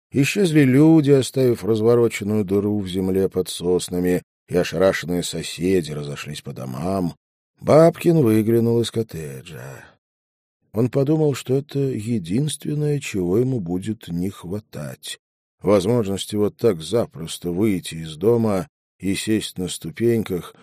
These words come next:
подставив лицо солнцу. Курить почему-то совершенно не хотелось.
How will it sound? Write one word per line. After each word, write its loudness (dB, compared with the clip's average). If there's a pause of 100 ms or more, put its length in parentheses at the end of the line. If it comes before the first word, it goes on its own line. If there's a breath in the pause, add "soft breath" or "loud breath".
(160 soft breath)
подставив -4
лицо -10
солнцу. -14 (300)
Курить 0
почему-то -8
совершенно -2
не -8
хотелось. -14